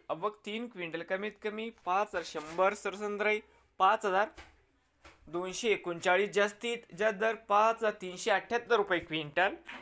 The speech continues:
शेतमाल करडई जाते सफेद, आवक एकशे एक्कावन्न क्विंटल, कमीत कमी पाच हजार आठशे सरसंद्राई, पाच हजार नऊशे जास्तीत जास्त दर सहा हजार रुपये क्विंटल.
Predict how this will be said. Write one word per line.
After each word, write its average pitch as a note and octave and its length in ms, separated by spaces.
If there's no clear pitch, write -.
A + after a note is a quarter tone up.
शेतमाल G#3+ 480
करडई G3+ 360
जाते G3 340
सफेद, G#3 420
आवक G3+ 320
एकशे G3 280
एक्कावन्न A3 480
क्विंटल, F3 360
कमीत G3+ 340
कमी A3 240
पाच G#3 280
हजार F#3+ 140
आठशे G3+ 380
सरसंद्राई, G#3 600
पाच G#3+ 320
हजार G3 200
नऊशे E3+ 440
जास्तीत G3 640
जास्त G3+ 260
दर A3 220
सहा A#3+ 300
हजार F#3 200
रुपये E3+ 200
क्विंटल. D#3+ 520